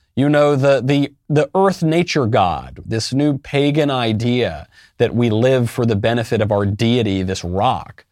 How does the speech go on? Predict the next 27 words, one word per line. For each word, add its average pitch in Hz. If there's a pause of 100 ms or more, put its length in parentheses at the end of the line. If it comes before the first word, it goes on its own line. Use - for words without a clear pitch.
(320)
How 220
much 233
are 185
we 160
willing 165
to 160
offend 147
the 110
pagan 143
deity 127
of 101
the 107
earth, 98 (1080)
uh, 98 (500)
while 139
we 135
diagnose 131
cancer 131
in 78
people? -
How 220
many, 262 (420)
we, 180
let's 196
flip -
the 123
question. -